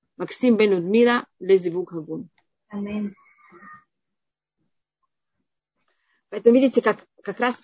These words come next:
Speaker 1: получилось так, что можно объединить эти обе темы, потому что как раз у нас есть вот это понятие, эм, н-, начала месяца Ав, он как раз написан у нас в нашей, в нашем, э, в нашей недельной главе.
Speaker 2: А,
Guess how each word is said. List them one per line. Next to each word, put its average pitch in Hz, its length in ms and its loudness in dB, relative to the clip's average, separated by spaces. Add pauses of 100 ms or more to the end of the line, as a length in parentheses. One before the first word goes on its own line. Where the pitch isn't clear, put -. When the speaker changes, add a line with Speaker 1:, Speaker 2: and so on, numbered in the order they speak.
Speaker 1:
получилось 202 420 2
так, 392 220 -4
что - 140 0
можно 240 240 2
объединить 220 260 -4
эти 226 220 -6
обе 202 180 -2
темы, 359 320 -2
потому 214 300 -4
что 214 120 -6
как 202 200 -14
раз 226 180 -10
у 196 60 -6
нас 202 260 -4
есть 202 160 2
вот 185 140 -10
это 196 160 -10
понятие, 196 580 -2 (1160)
эм, 175 300 -4 (300)
н-, 202 140 -6 (120)
начала 220 440 0
месяца 208 500 0 (120)
Ав, 330 340 -2
он 220 160 0
как 208 160 -4
раз 233 180 0
написан 233 420 -4
у 185 60 -8
нас 196 240 -6
в - 20 -12
нашей, 175 340 -10 (500)
в 185 80 -16
нашем, 185 560 -6
э, 190 180 2
в 175 80 -4
нашей 208 220 -4
недельной 175 340 -4
главе. 165 320 -14 (1800)
Speaker 2:
А, 214 260 -12